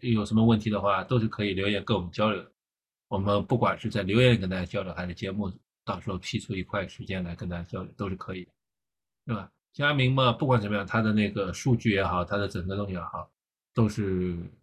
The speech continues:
蛮不错。大家有兴趣还可以试试佳明的，佳明的A I教练。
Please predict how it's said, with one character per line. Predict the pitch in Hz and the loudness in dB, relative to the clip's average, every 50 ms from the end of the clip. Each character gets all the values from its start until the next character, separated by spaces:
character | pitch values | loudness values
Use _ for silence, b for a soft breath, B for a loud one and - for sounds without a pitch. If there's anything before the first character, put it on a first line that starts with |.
| _ _ _ _ _ | _ _ _ _ _
蛮 | - - - - | -16 -16 -10 -10
不 | 95 | -8
错。 | 101 - 110 95 | -4 -4 -2 2
大 | - 131 | 4 4
家 | 139 | 6
有 | 135 123 | 6 6
兴 | 117 - 143 | 4 4 2
趣 | 123 120 | 2 2
还 | 113 120 | 2 2
可 | 120 - | 4 2
以 | 123 | 2
试 | 117 - 135 | 2 2 0
试 | 120 123 | 0 0
佳 | 113 - 110 107 127 | 0 2 4 4 4
明 | 147 156 135 | 6 6 6
的， | 107 101 - - _ _ _ | 4 4 2 -4 _ _ _
佳 | - - 151 143 | 2 4 4 6
明 | 139 120 131 | 6 6 6
的 | 139 131 117 - - - | 6 6 4 4 2 2
A | 127 120 | 4 4
I | 101 95 92 | 4 2 0
教 | - - 90 | -2 -2 -2
练。 | 85 87 80 - | -2 -4 -6 -8